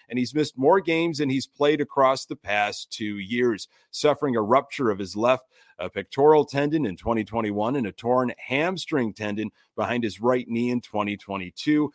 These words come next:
When healthy, Jimenez has flashed prolific power potential, averaging thirty-six homers and a hundred and eight R B Is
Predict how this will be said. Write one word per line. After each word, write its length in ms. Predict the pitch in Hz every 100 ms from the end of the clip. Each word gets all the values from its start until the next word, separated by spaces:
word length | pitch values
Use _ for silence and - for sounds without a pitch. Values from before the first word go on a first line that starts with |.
| _
When 240 | - 151 165
healthy, 720 | 135 165 208 220 143 92 - _ _ _
Jimenez 460 | 107 120 135 135 123
has 160 | 120
flashed 480 | - 131 131 131 - -
prolific 640 | - 147 147 220 233 226 -
power 360 | 117 104 101
potential, 600 | 92 104 107 101 - 113
averaging 600 | 104 131 147 147 120 113
thirty-six 760 | - 147 196 233 196 156 131 -
homers 400 | 127 127 127 110
and 100 | 101
a 100 | 92
hundred 380 | 131 160 165
and 120 | 113 104
eight 180 | 113
R 160 | 113 117
B 160 | 101 98
Is 320 | 104 107